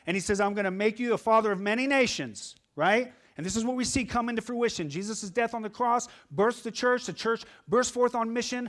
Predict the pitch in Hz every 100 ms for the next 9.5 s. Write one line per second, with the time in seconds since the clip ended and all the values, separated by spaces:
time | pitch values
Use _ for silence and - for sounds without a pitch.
0 | - - 220 247 240 247 240 240 220 226
1 | 226 226 226 240 233 - _ - - 226
2 | 254 233 226 220 226 226 233 180 175 160
3 | 147 160 240 294 262 269 196 165 220 214
4 | 220 190 190 196 196 190 175 160 123 -
5 | - _ 135 185 277 339 302 277 247 247
6 | 220 202 160 143 113 87 _ _ _ _
7 | _ _ _ _ _ _ _ _ _ -
8 | - 190 156 165 143 165 165 - 135 113
9 | 143 135 107 82